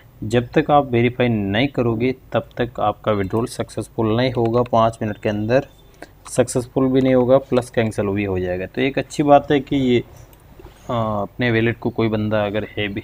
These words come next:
hack भी करने के कम chance रहते हैं। तो live विड्रॉल है आपके सामने।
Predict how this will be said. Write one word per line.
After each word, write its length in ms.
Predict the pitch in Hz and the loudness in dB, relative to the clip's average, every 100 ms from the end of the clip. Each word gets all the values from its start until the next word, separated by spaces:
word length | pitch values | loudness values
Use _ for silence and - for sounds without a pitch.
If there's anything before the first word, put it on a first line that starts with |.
| - | -4
hack 260 | 107 - | -4 -4
भी 160 | 110 113 | -2 -4
करने 320 | - 101 101 | -2 -6 -4
के 120 | 104 | -4
कम 220 | 104 107 104 | -4 -6 -6
chance 320 | 101 95 - | -6 -8 -6
रहते 280 | 101 - 113 | -8 -6 -8
हैं। 140 | 127 - - - - - - - - | -8 -14 -20 -20 -20 -20 -20 -20 -16
तो 380 | - 98 95 95 - - _ _ _ - - - - - | -8 -4 -4 -6 -10 -20 _ _ _ -20 -20 -20 -20 -10
live 440 | 110 104 107 120 | -4 2 2 2
विड्रॉल 360 | 107 104 117 117 | -2 -2 0 2
है 40 | |
आपके 220 | 107 - 107 | 0 -2 -12
सामने। 440 | - 98 98 120 | -10 -10 -8 -10